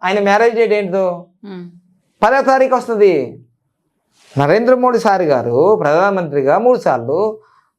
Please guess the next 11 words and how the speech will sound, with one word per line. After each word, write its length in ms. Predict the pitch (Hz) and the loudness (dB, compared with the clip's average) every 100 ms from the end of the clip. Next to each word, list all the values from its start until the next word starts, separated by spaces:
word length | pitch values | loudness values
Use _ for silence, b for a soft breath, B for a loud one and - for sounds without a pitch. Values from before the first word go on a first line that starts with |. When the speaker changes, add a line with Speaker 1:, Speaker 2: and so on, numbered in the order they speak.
| _ | _
Speaker 1:
మరి 160 | 196 196 | 0 0
సీఎంగా 380 | 196 247 247 247 | 2 2 2 0
మూడు 180 | 247 | 0
సార్లు 200 | 226 247 | 0 2
అయ్యారు 280 | 247 247 254 | 2 2 0
కదా. 360 | 247 185 127 - _ _ _ - | 0 0 -2 -6 _ _ _ -2
కొట్టండి 360 | 269 285 294 | -2 0 -4
డేటు, 580 | 269 269 269 247 135 92 - - | 2 2 2 0 -2 -6 -6 0
పదో 160 | 262 | 2
తారీఖు 340 | 285 285 269 247 | 2 0 0 -4
వస్తుంది. 720 | - 175 180 214 175 110 | -6 -2 2 2 2 -2